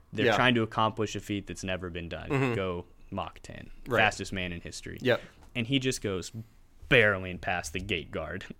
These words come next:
Speaker 1: <laughs> on his
Speaker 2: Okay,
Speaker 1: motorcycle.
Speaker 2: right.
Speaker 1: It, I have been on count, I mean, countless Navy,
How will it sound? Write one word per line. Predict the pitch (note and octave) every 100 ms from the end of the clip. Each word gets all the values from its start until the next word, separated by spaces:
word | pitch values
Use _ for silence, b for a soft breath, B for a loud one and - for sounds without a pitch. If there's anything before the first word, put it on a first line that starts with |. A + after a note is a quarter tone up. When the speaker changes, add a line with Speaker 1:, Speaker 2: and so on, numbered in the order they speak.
| F#3+
Speaker 1:
<laughs> | E3 -
on | F#3 D3 D#3+ F#3
his | G3
Speaker 2:
Okay, | E3
Speaker 1:
motorcycle. | E3+ D#3 - D3
Speaker 2:
right. | D#3 D#3 D#3 B B B B
Speaker 1:
It, | F#3+ F#3 - B B B B
I | -
have | F#3 G3+ F3
been | E3+ E3 E3 -
on | C3 A#2+ A2+ A2 A2+ B B - - - - - - - -
count, | - D3+ C#3 -
I | A2+
mean, | G#2+ G2+ G2+ - - -
countless | - D#3 - C#3 B2+ A#2
Navy, | A#2+ B2 B2+ B2 B2